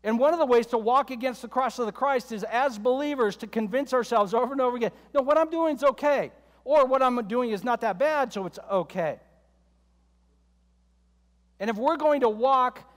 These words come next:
according to the gospel, we have to look at the cross and be willing to say, "The stuff in my life that is no, not okay, put him on the cross." And I need to be clear on that. Do I want to keep doing the things that put Jesus on the cross? Well, of course I don't.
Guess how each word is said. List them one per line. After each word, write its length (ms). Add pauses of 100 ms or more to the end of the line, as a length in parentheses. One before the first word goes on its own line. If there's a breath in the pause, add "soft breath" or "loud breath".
(120 soft breath)
according 360
to 40
the 80
gospel, 540
we 140
have 260
to 80
look 220
at 80
the 80
cross 480
and 100
be 80
willing 360
to 80
say, 420 (200 loud breath)
"The 80
stuff 300
in 80
my 140
life 240
that 140
is 120
no, 320
not 220
okay, 560 (240 loud breath)
put 160
him 80
on 140
the 60
cross." 580 (200 soft breath)
And 100
I 60
need 220
to 180 (400)
be 160 (160)
clear 260
on 160
that. 200 (960)
Do 240
I 140
want 220
to 60
keep 280
doing 320
the 100
things 360
that 100
put 200
Jesus 360
on 120
the 60
cross? 320
Well, 100
of 80
course 300
I 80
don't. 340